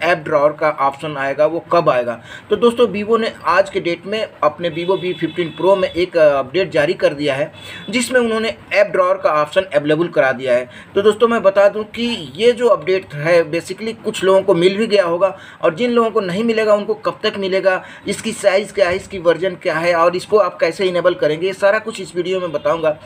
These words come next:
इसलिए video को दोस्तों last तक देखिएगा और video अच्छी लग जाए तो like करिएगा, क्योंकि अब आपके phone में ऐप ड्रॉअर available होने वाला है।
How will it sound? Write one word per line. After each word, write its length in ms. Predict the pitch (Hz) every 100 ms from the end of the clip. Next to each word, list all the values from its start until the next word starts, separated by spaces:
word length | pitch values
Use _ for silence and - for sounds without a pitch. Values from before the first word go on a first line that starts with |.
| - - -
इसलिए 240 | 240 247
video 240 | 220 202 233
को 80 | 214
दोस्तों 300 | 196 - 180
last 280 | 165 180
तक 80 | 247
देखिएगा 420 | 190 190 185 196 202 - -
और 140 | - 202
video 220 | 254 240
अच्छी 180 | 226 190
लग 160 | 185
जाए 200 | 175 175
तो 140 | 175 160
like 300 | 139 160 165
करिएगा, 220 | 170 165
क्योंकि 320 | 160 165 165 170
अब 180 | 147
आपके 280 | 151 156 175
phone 280 | 160 147 151
में 100 | 170
ऐप 260 | - 143 143
ड्रॉअर 240 | 147 151
available 420 | 135 131 139 151
होने 200 | 135 127
वाला 240 | 123 117
है। 100 | 117